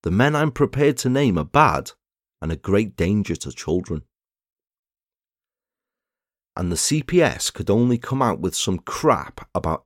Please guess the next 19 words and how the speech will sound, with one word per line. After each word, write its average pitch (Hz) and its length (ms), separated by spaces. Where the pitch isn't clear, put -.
evidence 113 540
being 98 260
considered 95 800
on 78 300
other 139 180
suspects, - 800
but 85 120
it 82 140
being 95 280
insufficient, 95 880
based 87 340
on 87 140
what 80 180
we've 80 200
heard. - 340
What 101 260
an 92 140
absolute 92 600
disgrace. - 720